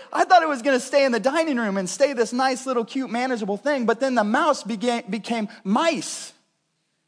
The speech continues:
And we started leaving traps, and in one glue trap, we caught three of them.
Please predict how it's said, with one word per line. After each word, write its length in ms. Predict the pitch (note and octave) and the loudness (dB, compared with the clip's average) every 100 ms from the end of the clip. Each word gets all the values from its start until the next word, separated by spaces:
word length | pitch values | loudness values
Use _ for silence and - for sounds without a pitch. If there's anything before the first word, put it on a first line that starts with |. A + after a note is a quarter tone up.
| _ _ _ - | _ _ _ -4
And 60 | A#3+ | -2
we 40 | |
started 320 | - C#4+ C4 | 4 6 6
leaving 220 | B3+ A#3+ | 4 0
traps, 480 | G3+ - C#4+ C#4 G3 | -2 2 4 4 2
and 140 | A3 G#3+ | -4 -2
in 240 | A3 G#3 | 0 2
one 220 | A3+ C#4 C#4 | 2 2 0
glue 220 | B3 D4+ | -4 -4
trap, 320 | - A#3 A3+ | 2 2 2
we 80 | G#3+ | -4
caught 320 | A3 E3 - | -2 -4 -6
three 320 | A#3 C4 D4+ | -6 -2 2
of 160 | B3 D#3 | 2 2
them. 180 | D#3+ | -2